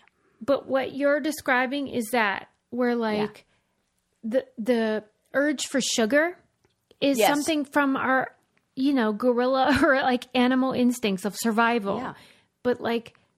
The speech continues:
Speaker 1: we have, we don't need that anymore. We're not
Speaker 2: Yet.
Speaker 1: in a famine. <laughs>
Speaker 2: Our brain does not know that.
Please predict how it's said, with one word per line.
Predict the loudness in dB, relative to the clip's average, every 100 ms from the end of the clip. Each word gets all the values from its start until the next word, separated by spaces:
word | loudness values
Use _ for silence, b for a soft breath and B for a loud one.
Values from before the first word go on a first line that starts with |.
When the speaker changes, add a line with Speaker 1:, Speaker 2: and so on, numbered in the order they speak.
| _
Speaker 1:
we | -10 -4 0 2
have, | 0 -2 -6 _ _ _ _ _ _ _ _ -10 -8 -10 _ _ -2
we | 0
don't | 0 0
need | 0 0
that | 0 0
anymore. | -2 -4 -4 -2 -2 -4 _ -4
We're | 0
not | 0 0 0
Speaker 2:
Yet. | 0 0
Speaker 1:
in | -2
a |
famine. | -2 -2 0 0 -2 -2 -6 -10
<laughs> | _ -4
Speaker 2:
Our | -4
brain | 0 0 0 -2
does | -4
not | -2 -2 -2
know | -8
that. | -8 -12